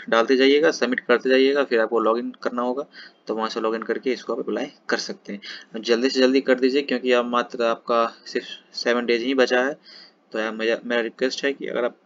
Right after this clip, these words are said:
इच्छुक हैं तो आप ज़रूर इसको apply कर दीजिए। बाकी फिर मिलेंगे next video में। मुझे आशा है कि आप लोग समझ गए होंगे। अगर हाँ, जो भी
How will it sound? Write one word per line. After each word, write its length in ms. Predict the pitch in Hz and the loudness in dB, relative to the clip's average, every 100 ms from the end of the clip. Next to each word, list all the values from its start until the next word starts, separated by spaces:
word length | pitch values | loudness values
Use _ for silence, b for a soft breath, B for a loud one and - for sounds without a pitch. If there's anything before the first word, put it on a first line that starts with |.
| _ _ _ _ _ _ _ | _ _ _ _ _ _ _
इच्छुक 360 | - _ 143 135 | -20 _ -2 -2
हैं 120 | 151 | -2
तो 120 | 151 | 2
आप 80 | 139 | 0
ज़रूर 300 | 120 123 120 | 2 -2 0
इसको 220 | 113 - 165 _ B B _ | -4 -6 -8 _ B B _
apply 220 | - 117 | -8 -8
कर 180 | 110 113 | -4 -4
दीजिए। 300 | 117 113 139 170 _ B B B B _ _ _ _ _ - - - - | -4 -6 -6 -8 _ B B B B _ _ _ _ _ -20 -20 -20 -8
बाकी 360 | 117 - 131 127 - _ _ _ _ _ _ _ B B B B B B _ _ | -8 0 2 0 -4 _ _ _ _ _ _ _ B B B B B B _ _
फिर 100 | 120 | -8
मिलेंगे 300 | 120 120 135 | -4 -2 0
next 240 | 131 131 | 0 0
video 220 | 135 135 | 0 0
में। 140 | 139 175 _ _ b b b b b _ _ | -2 -8 _ _ b b b b b _ _
मुझे 240 | 110 117 107 | -4 -4 -2
आशा 240 | 113 110 135 | -6 -2 -2
है 100 | 139 | -2
कि 120 | 135 | -2
आप 140 | 127 | -2
लोग 200 | 123 123 | -2 -2
समझ 300 | 120 113 113 | -6 -8 -8
गए 100 | 113 117 | -6 -10
होंगे। 180 | 127 - _ B B B _ 120 | -10 -14 _ B B B _ -6
अगर 140 | 117 | -6
हाँ, 120 | 113 | -6
जो 200 | 110 117 | -6 -4
भी 260 | 127 147 | -2 -4